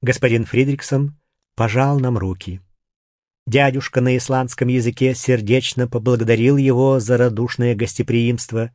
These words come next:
Я же произнёс по латыни, как только мог лучше, искреннее приветствие. Потом мы сели на лошадей, и господин Фридриксон крикнул нам вслед на прощание стих Вергилия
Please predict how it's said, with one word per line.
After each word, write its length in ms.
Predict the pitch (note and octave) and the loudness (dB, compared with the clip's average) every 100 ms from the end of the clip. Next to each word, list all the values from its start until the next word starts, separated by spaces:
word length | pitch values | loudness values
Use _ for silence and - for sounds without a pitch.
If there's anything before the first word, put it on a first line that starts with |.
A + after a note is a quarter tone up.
| _ _ _ _ _ | _ _ _ _ _
Я 220 | - F#3 D#3 | 2 2 2
же 140 | B2+ | 0
произнёс 600 | B2 B2 A#2+ G#2 A2 - | 0 2 2 0 -4 -4
по 120 | - | -4
латыни, 460 | G2 F2+ C3+ D#3 A2+ | -4 0 0 0 -2
как 180 | F#2 - | -6 -4
только 280 | G2+ - | -4 -2
мог 220 | G#2+ G#2+ A#2 | -2 -2 0
лучше, 460 | A#2+ G#2+ - F#2+ - _ D#3+ | 0 0 -6 -8 -10 _ -4
искреннее 500 | F3+ - D3+ D3 C#3 | -4 -4 0 0 0
приветствие. 800 | G#2 F2+ F#2+ - G2 G2+ F#2+ _ _ _ _ _ | -2 -2 -4 -6 -6 -6 -6 _ _ _ _ _
Потом 340 | - C#3+ G#3+ G#3 | -4 0 0 0
мы 380 | D#3 C3 B2+ - | 2 2 0 -6
сели 480 | - A#2+ A#2 F#2+ F2+ | -10 -2 -2 -2 -6
на 100 | G#2 | -6
лошадей, 680 | G2+ - F#2+ F3 G#3+ G3+ _ _ _ _ _ - | -6 -8 0 2 2 -4 _ _ _ _ _ 0
и 200 | C3+ B2 | 2 4
господин 520 | B2 B2 - A2+ A#2+ | 2 -2 -2 0 0
Фридриксон 840 | - D#3 G3 F#3 - - F3+ D3+ _ _ - | 0 -2 -2 -4 -4 -2 0 -2 _ _ -2
крикнул 520 | A#2 G#3 G#3+ F3 E3+ | 2 2 2 -2 0
нам 200 | D#3+ D#3 | -2 -4
вслед 520 | D3 - A2+ D#3 D3+ | -6 -2 2 2 0
на 80 | A#2 | -6
прощание 960 | - F2 - - D#3+ E3+ D#3+ D3+ D3 - _ - | -4 -8 -6 0 2 2 -2 -2 -4 -8 _ -16
стих 640 | - - B2 - - - - | -16 -4 -2 -2 -8 -18 -4
Вергилия 840 | A2 G2 D#2+ C3 D#3 A2 D#2 | -2 -2 -2 -2 0 0 -4